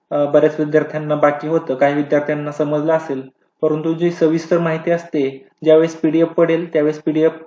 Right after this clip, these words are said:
तुम्हाला दाखवून सविस्तर सांगण्यात येईल.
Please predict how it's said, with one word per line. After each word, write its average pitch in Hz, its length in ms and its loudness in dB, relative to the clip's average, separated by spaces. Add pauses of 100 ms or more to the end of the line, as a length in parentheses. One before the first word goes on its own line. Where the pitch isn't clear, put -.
(120)
तुम्हाला 147 260 2
दाखवून - 380 0 (240)
सविस्तर 147 400 0
सांगण्यात 139 440 0
येईल. 120 260 -2